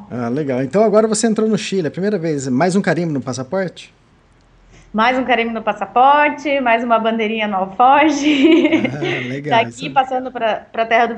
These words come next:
Speaker 2: Fogo, é, aí eu fico na Argentina por alguns meses.
Speaker 1: Ah, tá. E agora, aí depois de Porto Natales, foi direto pra,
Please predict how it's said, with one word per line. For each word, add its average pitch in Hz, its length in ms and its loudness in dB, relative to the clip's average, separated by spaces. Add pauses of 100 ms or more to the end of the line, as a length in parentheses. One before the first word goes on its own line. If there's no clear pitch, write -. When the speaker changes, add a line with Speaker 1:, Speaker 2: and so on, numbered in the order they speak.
Speaker 2:
Fogo, 277 600 -2 (160)
é, 208 580 0 (200)
aí 190 200 2
eu 226 100 2
fico 254 180 -4
na 247 100 0
Argentina 226 520 -4
por 220 160 -6
alguns 214 360 -4
meses. 190 640 -8 (800)
Speaker 1:
Ah, 123 180 -4 (140)
tá. 62 140 -12 (440)
E 180 400 0
agora, 185 460 2
aí 202 80 4
depois 208 260 6
de 196 80 0
Porto 208 200 2
Natales, 196 580 0
foi 185 160 0
direto 160 380 2
pra, 113 720 -2